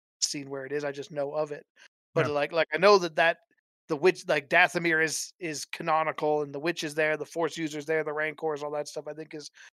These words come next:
Speaker 1: is still canonical. So, um,
Speaker 2: Well, do they
Speaker 1: you
Speaker 2: mention
Speaker 1: know,
Speaker 2: it
Speaker 1: like
Speaker 2: in Book of Boba Fett?
Speaker 1: Oh, maybe
Speaker 2: When
Speaker 1: they
Speaker 2: he,
Speaker 1: did.
Speaker 2: when he
Speaker 1: Maybe
Speaker 2: gets,
Speaker 1: that's
Speaker 2: when he
Speaker 1: what
Speaker 2: gets
Speaker 1: the
Speaker 2: the Rancor, I think they mention, like, the Witches of
Speaker 1: Came from
Speaker 2: Dathomir
Speaker 1: Dathomir.
Speaker 2: ride, like, are known to ride it, and he's like, "Oh,
Speaker 1: Yeah.
Speaker 2: that's what I wanna do." I think that's what,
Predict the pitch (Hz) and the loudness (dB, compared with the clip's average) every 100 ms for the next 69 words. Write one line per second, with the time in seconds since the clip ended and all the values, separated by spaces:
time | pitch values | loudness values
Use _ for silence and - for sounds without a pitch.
0 | _ - 143 165 160 147 143 185 156 139 | _ -6 -4 -2 -2 -2 -2 -2 -2 -6
1 | 131 156 139 139 139 135 - _ _ 185 | -10 -8 -6 -6 -8 -10 -18 _ _ -2
2 | 151 160 226 190 - 147 247 202 202 214 | 2 4 4 4 4 4 4 4 2 2
3 | 196 214 190 233 - _ _ - 214 233 | 2 2 2 0 -2 _ _ 4 8 8
4 | 254 214 190 180 175 175 170 185 170 175 | 10 8 10 8 8 8 6 6 4 6
5 | 190 247 214 170 185 190 151 143 139 165 | 6 6 8 10 10 6 4 6 4 2
6 | 160 - 139 151 151 143 131 127 127 - | 0 0 0 0 0 -2 0 0 0 -4
7 | 147 131 135 - 127 123 135 135 139 127 | -6 -2 -2 -2 -4 2 2 2 0 -2
8 | 123 120 123 135 - 143 135 135 131 131 | 0 0 -2 -4 -10 -4 0 2 2 0
9 | 143 127 123 - 123 123 131 123 120 135 | -2 -2 -4 -8 -6 -2 -2 -2 4 4
10 | 123 104 113 123 123 117 135 123 165 113 | 4 -2 -8 -6 -4 -6 -6 -4 -2 -4
11 | - 120 117 120 113 117 117 123 143 139 | -8 -4 -2 -4 -6 -10 -10 -8 -4 -2
12 | 131 131 | -2 -4